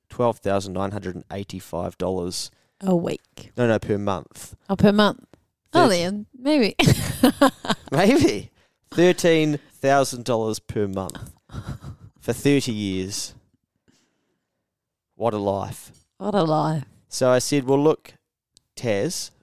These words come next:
Speaker 1: I don't think we should be aiming to be ordinary. I would have thought that we would be looking to borrow that two point one-ish million million dollars, say, um,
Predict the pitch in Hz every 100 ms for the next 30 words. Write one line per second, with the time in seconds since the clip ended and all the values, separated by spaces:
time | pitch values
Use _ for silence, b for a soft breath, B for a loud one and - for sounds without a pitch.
0 | - 107 107 - - 98 98 98 90 92
1 | 95 92 - 87 92 110 123 85 - _
2 | _ _ 107 107 120 110 71 69 82 92
3 | 95 87 - 95 82 - 60 90 92 87
4 | 92 90 - 87 87 - 87 - 87 90
5 | 87 85 82 87 _ _ - 85 - -
6 | 90 - 85 57 90 92 85 - 95 90
7 | 87 87 98 95 92 - 85 80 117 -
8 | _ _ _ _ _ _ _ 85 87 87
9 | 90 92